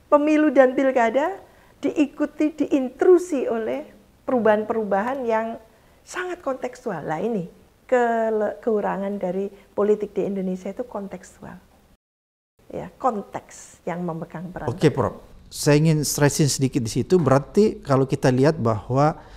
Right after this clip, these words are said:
Speaker 2: ada sesuatu yang dilakukan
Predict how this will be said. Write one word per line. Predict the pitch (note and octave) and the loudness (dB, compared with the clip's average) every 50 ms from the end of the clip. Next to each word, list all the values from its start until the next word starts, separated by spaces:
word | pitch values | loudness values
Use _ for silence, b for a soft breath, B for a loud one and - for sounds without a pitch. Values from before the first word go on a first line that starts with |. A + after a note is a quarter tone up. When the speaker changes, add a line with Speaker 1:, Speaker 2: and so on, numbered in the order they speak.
| B B B | B B B
Speaker 2:
ada | B D3+ D3 C#3+ E3 E3 | B 2 4 6 6 6
sesuatu | D#3+ - D#3+ C3+ - - D3+ C#3+ C3+ D3 D3 - F3+ E3 | 6 4 0 0 0 2 2 4 4 4 2 2 4 6
yang | D3+ C#3 C3+ C3 | 6 6 4 2
dilakukan | B2 B2+ B2+ A2+ - A#2 - - - C3+ A#2+ - - - - G#2+ G2+ A#2 C3+ | 0 0 0 0 0 -2 -4 -2 -6 -6 -6 -6 -10 -4 -4 -2 -2 -2 -4